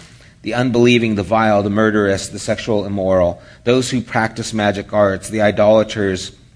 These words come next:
and the liars, they will be consigned to the fiery lake of burning sulfur. This is the second death." Uh, couldn't we just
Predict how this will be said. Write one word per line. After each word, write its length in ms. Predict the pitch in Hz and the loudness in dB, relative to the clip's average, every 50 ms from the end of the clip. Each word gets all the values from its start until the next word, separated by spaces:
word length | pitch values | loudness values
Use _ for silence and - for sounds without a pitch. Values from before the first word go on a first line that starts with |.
| _ _ | _ _
and 140 | - 82 87 | -16 -14 -10
the 60 | 90 | -6
liars, 680 | 95 101 101 98 98 92 87 78 76 80 78 - - - - - - - _ _ - _ _ _ _ _ _ - - - _ _ | -2 0 0 0 0 0 -2 -4 -6 -8 -12 -14 -16 -20 -20 -20 -20 -20 _ _ -20 _ _ _ _ _ _ -20 -20 -20 _ _
they 120 | - - 120 | -2 0 2
will 140 | 131 127 110 | 2 2 2
be 120 | 110 117 | 0 -2
consigned 680 | - - 113 110 110 - - 120 113 107 104 104 104 104 | -2 -2 -8 -8 -6 -4 0 0 2 2 2 0 0 -2
to 120 | 101 104 | -4 -6
the 80 | 95 98 | -8 -8
fiery 420 | 95 - - 98 98 98 101 101 | -8 -2 0 2 2 4 2 2
lake 360 | 98 90 87 85 85 85 - - | 2 2 0 0 -2 -4 -6 -10
of 160 | 95 87 82 | -14 -14 -8
burning 320 | - 92 92 95 92 87 | -8 -6 -6 -4 -6 -6
sulfur. 540 | 87 - - 92 87 85 - - 78 73 73 - - | -8 -6 -4 -4 -4 -4 -6 -12 -16 -16 -16 -18 -14
This 400 | 90 98 90 82 - - - - | -10 -8 -8 -8 -8 -12 -10 -10
is 240 | 92 87 82 76 | -8 -8 -8 -8
the 80 | 80 90 | -10 -10
second 400 | 87 - 95 90 - - 87 76 | -10 -8 -8 -8 -8 -8 -14 -14
death." 260 | 71 78 73 73 80 - - - _ - - _ - | -12 -14 -16 -16 -18 -20 -20 -20 _ -20 -20 _ -14
Uh, 140 | - 107 101 | -12 -12 -10
couldn't 240 | - - 160 165 | -10 -10 -10 -8
we 100 | 165 165 | -6 -8
just 260 | 147 - 139 - - | -8 -8 -8 -10 -10